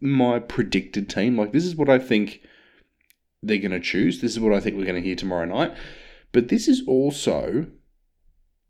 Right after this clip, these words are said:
the team I would select, honestly. Um, or it's very, very close to it. Like, if it's a mix of both of those things, both what I would pick and both what I think is gonna be picked,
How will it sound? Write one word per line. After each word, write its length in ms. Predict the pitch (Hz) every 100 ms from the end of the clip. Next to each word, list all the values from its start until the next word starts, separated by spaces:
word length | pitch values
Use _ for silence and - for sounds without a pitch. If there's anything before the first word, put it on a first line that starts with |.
| _ _ _ _ -
the 120 | 117
team 300 | - 123 107
I 140 | 101 92
would 180 | 85 82
select, 580 | - 76 - - - - _ _ _ _ -
honestly. 500 | 92 78 - - 78 - -
Um, 540 | 120 117 117 117 107 - - - - - -
or 120 | 98
it's 120 | 92
very, 500 | 107 113 131 120 117
very 240 | 101 98 90
close 400 | - 87 85 -
to 200 | 95 78
it. 260 | 76 -
Like, 300 | - 95 - - - - - - _ -
if 120 | 107
it's 180 | 120 123
a 40 |
mix 420 | 117 131 147 -
of 200 | 127 101
both 260 | 107 104 107
of 80 | 110
those 300 | 107 107 -
things, 260 | 143 196
both 300 | - 104 101
what 120 | 101 101
I 120 | 104
would 180 | 101 -
pick 240 | 113 104
and 240 | 98 87
both 300 | 101 98 95
what 140 | 98 92
I 100 | 87
think 280 | - 110 110
is 120 | 104
gonna 160 | 113
be 140 | 113 110
picked, 340 | - 175 -